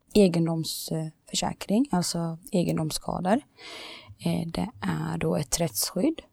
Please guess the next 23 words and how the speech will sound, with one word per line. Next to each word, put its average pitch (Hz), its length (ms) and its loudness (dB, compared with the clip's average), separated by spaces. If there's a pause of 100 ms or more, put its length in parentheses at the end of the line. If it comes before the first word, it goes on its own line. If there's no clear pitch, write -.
(140)
rättsskyddsförsäkring, - 1040 -2 (280)
eh, 180 300 0
ansvarsförsäkring, 185 1120 0 (200)
eh, 185 300 0
reseskydd 175 720 4 (360)
och - 180 -10
överfallsskydd. 175 760 0 (760)
Allriskförsäkringen, 180 1120 4
det 196 80 4
är 185 40 4
en 170 100 2
tilläggsförsäkring 233 1000 4
man 220 300 6
lägger 190 220 2
till 165 260 0
då 165 180 -2
i 247 180 4
sin 220 200 2
hemförsäkring 170 840 0
som, 170 400 -2
som 180 200 2
bland 185 180 6
annat 170 300 2